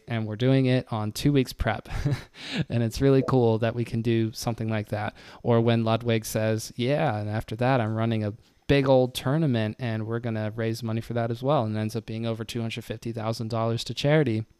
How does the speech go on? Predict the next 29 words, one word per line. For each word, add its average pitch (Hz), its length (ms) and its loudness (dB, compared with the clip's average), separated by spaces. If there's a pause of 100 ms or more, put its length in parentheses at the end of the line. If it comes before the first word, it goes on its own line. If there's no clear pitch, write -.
(720)
A 131 100 6
community 127 580 4
like 113 240 2
Smash 113 540 -2
can 110 220 -2
do 123 180 0
that 113 300 2 (260)
collectively 117 640 2
speaking, 113 560 -4 (100)
with 160 200 6
the 139 80 0
help 117 220 0
of 113 120 -4
a 117 60 -2
big 113 220 2
streamer 107 360 -6
like 107 240 -10
Ludwig, 147 420 2 (300)
but 123 100 0
also 165 400 2
because 160 640 2
it's 139 180 -2
more 135 180 2
than 151 140 2
just 143 200 -4
one 131 140 0
community 123 460 2
that's 113 240 -4
involved. 110 540 0